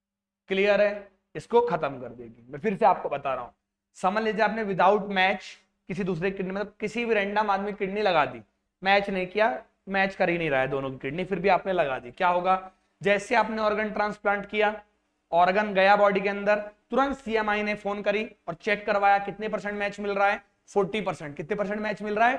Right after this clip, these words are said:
फ़ोर्टी परसेंट। भैया गड़बड़ है, ये अपना आदमी नहीं है, बाहर का आदमी है, तुरंत फोन करो मिलिट्री को, दूसरे बॉर्डर से आया है, है ना, ये अपने देश का नहीं, विद्रोही देश का है, तुरंत फोन करो मिलिट्री को। तुरंत मिलिट्री को फोन किया गया, आर्मी,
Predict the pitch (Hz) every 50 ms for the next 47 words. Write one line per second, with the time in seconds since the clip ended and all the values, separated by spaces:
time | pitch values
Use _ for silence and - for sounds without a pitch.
0 | - - _ _ _ _ 185 196 190 - 214 - 170 151 - - 131 117 - _
1 | - _ _ _ _ _ _ _ _ _ _ - 170 202 220 208 185 160 160 170
2 | 175 202 208 208 208 190 160 147 147 165 165 - - 214 220 214 214 196 220 220
3 | 214 226 226 240 247 247 214 180 165 165 165 175 220 233 226 247 233 226 202 233
4 | 240 240 233 226 196 156 - - _ _ _ _ 214 233 247 262 247 - 247 240
5 | 240 247 240 240 240 240 233 226 220 208 - - 202 202 151 147 - - _ _
6 | _ _ _ _ _ _ _ _ _ _ _ - 143 175 165 175 202 214 202 202
7 | 202 202 190 196 - 208 185 185 180 175 160 147 156 - - - _ _ _ _
8 | _ _ _ _ _ 147 165 214 240 - - - _ _ _ - 170 151 - 185
9 | 196 202 185 202 190 - - 208 214 226 233 220 185 156 131 120 139 156 160 151
10 | 185 185 196 214 202 208 202 202 - - 196 180 151 120 - - _ _ _ _
11 | _ _ _ _ 208 214 254 285 277 220 226 247 240 240 240 240 240 226 214 196
12 | 190 165 - 175 165 151 139 - 190 208 226 233 220 214 214 202 202 185 165 -
13 | 185 180 165 147 - 147 156 180 190 175 190 202 190 190 202 190 170 160 165 175
14 | 185 208 214 208 190 147 -